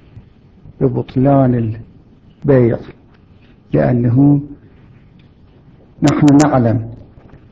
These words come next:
بفساد البيع العبد المسلم هذا، سواء كان الكافر صادقا أو كاذبا،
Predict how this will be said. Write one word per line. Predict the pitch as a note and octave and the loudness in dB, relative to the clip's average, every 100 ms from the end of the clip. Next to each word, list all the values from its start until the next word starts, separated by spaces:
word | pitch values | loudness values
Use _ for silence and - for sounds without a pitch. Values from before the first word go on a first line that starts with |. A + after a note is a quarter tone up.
| C#3 | -2
بفساد | B2 A#2+ - D#3+ D#3+ D3 | 0 -2 0 2 2 2
البيع | C3+ B2+ A#2+ - - - - - - _ - - - - - - D3+ C#3 C#3 - | 2 0 -2 -6 -18 -20 -20 -20 -20 _ -20 -20 -20 -20 -20 -2 2 2 2 0
العبد | C#3 B2+ A#2+ - - - - _ - - - C#3 B2 C3 | 0 0 -2 -6 -12 -20 -20 _ -20 -14 -6 -6 -4 -2
المسلم | B2+ B2 B2+ - C3 A#2+ | 0 2 0 -2 -2 0
هذا، | A2 A#2 A#2 A#2+ A2+ - - - - - - - | 0 0 0 0 -2 -4 -14 -20 -20 -20 -20 -20
سواء | - - D3+ C#3+ C3+ C3 A#2+ | -20 -2 2 4 2 2 -2
كان | A2+ C#3 C3 B2+ A2+ A2+ - - - - - - _ - | -2 0 0 0 -2 -6 -12 -20 -20 -20 -20 -20 _ -10
الكافر | C#3+ B2 A2 C3 C3 A#2 A#2+ A2 - | -8 -8 -6 -4 -2 -2 -8 -10 -8
صادقا | C3+ D#3 D3+ E3 F3 F#3 | -2 -2 -2 -2 -2 0
أو | C3+ | -2
كاذبا، | A2 B2+ A2+ A2 G2+ A2 | -2 -2 -2 -4 -6 -8